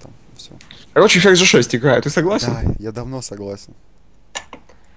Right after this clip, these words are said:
Speaker 2: <laughs> Чёрные, конечно, идут по пути наименьшего сопротивления, даже попытки защиты нет. Ну, то есть просто бьём на Ж восемь и всё
Speaker 1: Ну, слоном
Speaker 2: заканчиваем.
Speaker 1: бьём на Ж восемь, да.
Speaker 2: Ну да, да.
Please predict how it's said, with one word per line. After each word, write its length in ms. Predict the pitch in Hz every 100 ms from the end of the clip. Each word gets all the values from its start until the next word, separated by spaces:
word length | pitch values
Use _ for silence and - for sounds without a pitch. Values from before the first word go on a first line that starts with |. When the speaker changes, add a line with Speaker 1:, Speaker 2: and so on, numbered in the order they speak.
| - - - - - - - - - - - - - - -
Speaker 2:
<laughs> 1800 | 190 170 - 143 117 - 240 302 381 - - - 175 - - 359 - -
Чёрные, 340 | - 180 202
конечно, 340 | 190 170 - 175
идут 180 | 175 175
по 80 |
пути 240 | 151 160 165
наименьшего 460 | 175 170 143 -
сопротивления, 680 | 139 120 165 165 160 123 120
даже 340 | 131 156 180 147
попытки 440 | 180 170 160 -
защиты 440 | 139 160 - - 143
нет. 200 | 127 -
Ну, 60 | 156
то 60 |
есть 140 | 180 143
просто 260 | 170 165 175
бьём 220 | 175 156
на 80 | 156
Ж 80 |
восемь 260 | 165 214 160
и 40 |
всё 120 | 143 160
Speaker 1:
Ну, 80 |
слоном 220 | 160 160 -
Speaker 2:
заканчиваем. 180 | 120
Speaker 1:
бьём 240 | 110 110 107
на 40 |
Ж 100 | 104 101
восемь, 280 | 104 - -
да. 120 | 104 110 - -
Speaker 2:
Ну 160 | 131 165
да, 200 | 147 156
да. 180 | 170